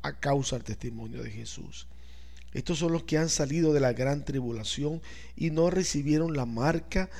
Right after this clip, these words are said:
de la bestia en su frente ni en sus manos. Y estos van a reinar con Cristo durante mil años. Pero,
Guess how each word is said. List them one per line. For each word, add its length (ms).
de 180
la 140
bestia 420
en 80
su 160
frente 580
ni 140
en 80
sus 180
manos. 680
Y 200
estos 280
van 220
a 80
reinar 600
con 160
Cristo 400
durante 420
mil 180
años. 460
Pero, 200